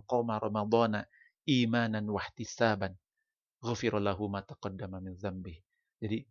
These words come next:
bagaimana kita bisa meraih di akhir Ramadan itu reward yang paling kita nanti-nantikan, yaitu ghufira lahu ma taqaddama min dzambih.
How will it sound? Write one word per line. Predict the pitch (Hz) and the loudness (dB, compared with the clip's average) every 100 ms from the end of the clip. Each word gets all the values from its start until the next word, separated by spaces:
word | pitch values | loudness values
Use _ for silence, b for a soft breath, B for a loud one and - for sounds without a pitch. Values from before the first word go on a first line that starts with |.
| _ _ | _ _
bagaimana | 123 104 110 101 98 113 135 127 _ _ _ | -4 0 0 0 0 0 -2 -6 _ _ _
kita | - 113 - 127 127 - _ _ | -6 -6 0 0 0 -6 _ _
bisa | - 110 110 - - 123 117 - _ _ _ | -10 -4 -4 -4 -4 0 0 0 _ _ _
meraih | 123 110 110 104 98 127 139 | -6 -2 0 2 2 0 -2
di | 120 117 | -4 -4
akhir | 107 143 143 | -4 -2 0
Ramadan | 131 120 117 117 | 2 0 0 0
itu | 110 - 175 196 b b b _ _ | -2 2 2 2 b b b _ _
reward | - 110 104 127 | -2 2 4 4
yang | 117 113 101 101 110 - | 4 0 0 -6 -12 -2
paling | 110 107 143 135 95 - _ | 2 4 4 2 -2 -10 _
kita | - - 107 | -12 -4 -2
nanti-nantikan, | 104 104 107 104 98 - 117 107 | -2 -2 -4 -4 -6 -4 -2 -2
yaitu | 95 - | -4 -6
ghufira | 101 120 120 107 101 | -2 -2 0 -2 -2
lahu | 98 101 | -4 -4
ma | 101 95 | -8 -6
taqaddama | - - 95 95 92 92 | -8 -6 -4 -2 -2 -4
min | 92 | -4
dzambih. | 92 107 123 | -2 -2 -2